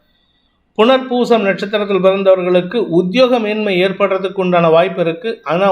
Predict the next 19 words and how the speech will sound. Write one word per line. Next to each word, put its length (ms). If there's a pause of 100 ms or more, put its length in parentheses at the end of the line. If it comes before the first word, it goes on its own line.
உத்தியோகத்துக்காக 920
நீங்க 240
வெளியூர் 460
அல்லது 300
வெளிநாட்டு 500
பிரயாணம் 460
ஏற்படுறதுக்கு 580
உண்டான 300
செலவுகள் 460
ஏற்படும். 380 (560)
அதற்குண்டான 760
கடன் 320
உதவிகளை 500
பெறுவதற்குண்டான 880
யோகம் 300
ஏற்படுகின்ற 500
ஒரு 140
நல்ல 260
நாள். 280